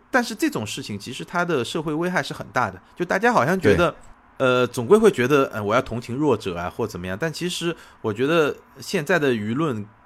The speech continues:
Speaker 1: 给我的一个印象就是说，其实谁是弱者？其实在某种程度上，
Speaker 2: 嗯。
Speaker 1: 咱们这些遵守规则的人可能才是弱者。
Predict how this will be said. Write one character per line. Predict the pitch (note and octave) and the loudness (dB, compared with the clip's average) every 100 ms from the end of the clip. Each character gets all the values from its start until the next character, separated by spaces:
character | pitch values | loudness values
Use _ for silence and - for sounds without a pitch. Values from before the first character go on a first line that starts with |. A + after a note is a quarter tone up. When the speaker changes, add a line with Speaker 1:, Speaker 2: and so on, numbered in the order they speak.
| _ - | _ -4
Speaker 1:
给 | C3 | 0
我 | D#3 | 2
的 | G#2 | 0
一 | |
个 | G#2+ | -2
印 | E3 D3+ | -4 -4
象 | - F#2+ | -6 -6
就 | F2+ B2 | -6 -8
是 | A2+ | -4
说， | C3+ C3 - _ | -4 -4 -6 _
其 | - F3+ | -8 -4
实 | - F3 E3+ | -4 -4 -4
谁 | - C3+ | -2 -2
是 | G3+ | 2
弱 | G3 G#2+ | 4 4
者？ | - F2 - - - | 0 -12 -16 -20 -10
其 | F#3 | -8
实 | |
在 | G3 G#3+ | 0 2
某 | C#3 - | 4 2
种 | - | 0
程 | A2 | -4
度 | A2+ | -4
上， | B2 | -4
Speaker 2:
嗯。 | |
Speaker 1:
咱 | A#2 G2+ | -2 -4
们 | D#3 | -4
这 | D#3+ | -6
些 | C#3+ D3 | -6 -6
遵 | E3+ F3 | -4 -2
守 | F#2+ | -4
规 | F2 F3+ | -2 -2
则 | F#3 G2+ | 0 -2
的 | F#2+ | -2
人 | F2 F2+ | -4 -8
可 | - | -12
能 | F2+ A#2 | -10 -8
才 | A2+ | -8
是 | F2+ G2+ | -10 -8
弱 | F#2+ | -8
者。 | E2+ | -10